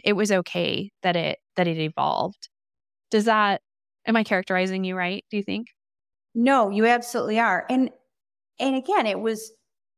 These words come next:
Speaker 2: it was something that I had to learn as well. So we started out wanting to do something to help women. And then it was, "Okay, now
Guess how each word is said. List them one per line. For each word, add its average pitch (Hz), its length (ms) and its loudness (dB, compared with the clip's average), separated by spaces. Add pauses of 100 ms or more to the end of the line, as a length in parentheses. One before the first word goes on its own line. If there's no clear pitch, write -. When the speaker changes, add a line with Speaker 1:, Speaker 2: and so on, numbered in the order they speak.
(460)
Speaker 2:
it 247 80 2
was 233 200 -2
something 277 380 2
that 220 140 2
I 226 140 2
had 240 300 0
to 202 140 -8
learn 196 320 -2
as 185 220 -2
well. 220 320 2
So 190 160 -10
we 180 140 -4
started 208 540 0
out 226 500 0 (420)
wanting 202 400 2
to 196 140 -10
do 202 200 -10
something 196 480 -4
to 190 80 -2
help 180 380 -2
women. 190 500 0 (440)
And 214 200 6
then 247 140 4
it 233 100 -2
was, 220 260 -2
"Okay, 226 440 2
now 202 340 0